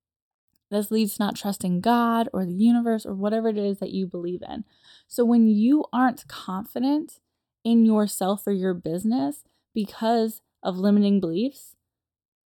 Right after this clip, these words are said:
how can someone else be confident in your business? How can you make sales? How can people wanna work with you if you don't even believe in your business because of fear? Because you think it's dangerous to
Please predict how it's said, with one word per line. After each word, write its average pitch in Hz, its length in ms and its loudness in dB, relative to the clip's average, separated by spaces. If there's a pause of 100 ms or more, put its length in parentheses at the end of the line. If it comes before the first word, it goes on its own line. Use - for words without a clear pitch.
(500)
how 262 280 2
can 277 300 0
someone 226 880 4
else 214 360 0
be 214 180 0
confident 208 680 -2
in 185 120 0
your 180 200 0
business? 185 480 -4 (360)
How 294 260 -2
can 285 220 0
you 262 140 6
make 240 300 4
sales? 240 520 -6 (280)
How 285 200 0
can 302 180 0
people 254 300 2
wanna 240 200 6
work 208 400 0
with 262 160 -4
you 208 120 0
if 202 100 0
you 240 280 2
don't 269 200 4
even 226 260 2
believe 226 320 0
in 220 80 2
your 208 120 0
business 226 360 -2
because 208 300 -4
of 196 140 -4 (120)
fear? 240 460 -2 (760)
Because 226 240 4
you 262 200 4
think 240 260 2
it's 202 220 0
dangerous 208 760 4
to 220 420 -2